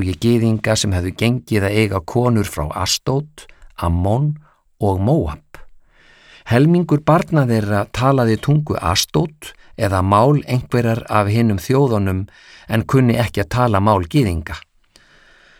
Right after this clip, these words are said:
Ég ávítaði þá og bölvaði þeim,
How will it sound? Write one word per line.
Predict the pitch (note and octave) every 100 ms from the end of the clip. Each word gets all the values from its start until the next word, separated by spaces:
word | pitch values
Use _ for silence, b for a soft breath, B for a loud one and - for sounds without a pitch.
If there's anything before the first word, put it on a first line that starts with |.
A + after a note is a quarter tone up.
| B B B B
Ég | A2+ G#2
ávítaði | - B2 C#3 D#3+ D3+ D3 C#3+
þá | D3 C#3+
og | C3 F2+
bölvaði | A#2 D3+ D3 C3+ C3
þeim, | - B2+